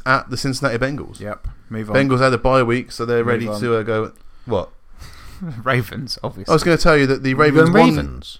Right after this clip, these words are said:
Speaker 2: Yeah.
Speaker 3: Oh, wow.
Speaker 1: The
Speaker 3: Okay.
Speaker 1: Ravens won the week six matchup twenty-three points to seventeen, if that's any help to, uh,
Speaker 2: He's a
Speaker 1: who you're
Speaker 2: quarterback
Speaker 1: picking
Speaker 2: for
Speaker 1: here.
Speaker 2: the Bengals, Jim.
Speaker 1: <laughs> Uh, Finley, I think, is
Speaker 2: Mm-hmm.
Speaker 1: the, uh,
Speaker 2: Yep.
Speaker 3: Who?
Speaker 1: Ryan Finley.
Speaker 2: Yep.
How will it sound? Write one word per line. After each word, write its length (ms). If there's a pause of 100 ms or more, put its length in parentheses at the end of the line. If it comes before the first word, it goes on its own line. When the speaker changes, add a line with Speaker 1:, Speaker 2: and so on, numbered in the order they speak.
(100)
Speaker 2:
Yeah. 160 (460)
Speaker 3:
Oh, 100
wow. 380 (100)
Speaker 1:
The 60
Speaker 3:
Okay. 80
Speaker 1:
Ravens 340
won 220
the 60
week 200
six 240
matchup 320
twenty-three 400
points 240
to 80
seventeen, 460
if 40
that's 220
any 320 (180)
help 360
to, 220
uh, 160 (220)
Speaker 2:
He's 160
a 40
Speaker 1:
who 140
you're 120
Speaker 2:
quarterback 220
Speaker 1:
picking 120
Speaker 2:
for 60
Speaker 1:
here. 140
Speaker 2:
the 120
Bengals, 440
Jim. 320 (640)
Speaker 1:
<laughs> 180
Uh, 240
Finley, 360
I 80
think, 220
is 180
Speaker 2:
Mm-hmm. 120
Speaker 1:
the, 120
uh, 80
Speaker 2:
Yep. 280 (120)
Speaker 3:
Who? 240 (160)
Speaker 1:
Ryan 280
Finley. 360
Speaker 2:
Yep. 340